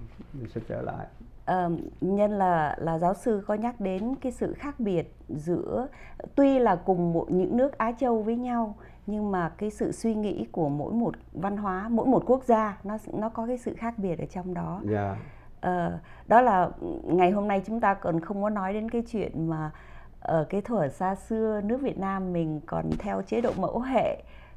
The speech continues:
Speaker 2: xong sau, ờm, có cái sự đô hộ của phương Bắc xuống mới làm ảnh hưởng đến là người phụ nữ không còn, ờm, có một cái giá trị gì, ờm, cao cả mà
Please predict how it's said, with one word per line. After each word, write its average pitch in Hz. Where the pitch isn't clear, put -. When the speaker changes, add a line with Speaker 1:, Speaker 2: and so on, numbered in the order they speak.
Speaker 2:
xong 214
sau, 202
ờm, 156
có 185
cái 240
sự -
đô 202
hộ 202
của 127
phương 214
Bắc 240
xuống 240
mới 247
làm 180
ảnh 147
hưởng 147
đến 156
là 214
người 170
phụ -
nữ 170
không 226
còn, 165
ờm, 170
có 226
một 233
cái 240
giá 226
trị 180
gì, 160
ờm, 139
cao 208
cả 151
mà 143